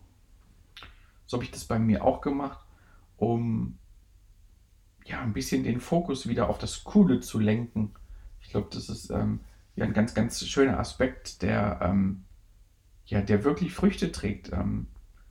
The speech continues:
und sich dann vielleicht immer wieder ins Gedächtnis zu rufen, vielleicht wenn man sogar den Kalender vor sich hat an der Wand mit seinen zwölf Monaten.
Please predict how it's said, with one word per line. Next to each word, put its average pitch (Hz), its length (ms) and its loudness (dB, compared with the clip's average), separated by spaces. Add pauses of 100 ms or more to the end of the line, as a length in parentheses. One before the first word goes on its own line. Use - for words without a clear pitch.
(1200)
und 107 140 0
sich 107 80 -2
dann 98 140 -2
vielleicht 123 240 2
immer 139 200 0
wieder 135 160 2
ins 127 140 0
Gedächtnis 160 440 0
zu 117 160 0
rufen, 127 520 -2
vielleicht - 240 -2
wenn 117 100 0
man 123 160 0
sogar 117 280 0
den 139 140 0
Kalender 107 440 2
vor 123 200 0
sich 123 160 -4
hat - 140 -2
an 107 120 2
der 110 140 2
Wand 110 220 2
mit 127 100 -2
seinen - 200 0
zwölf 139 300 -2
Monaten. 127 540 0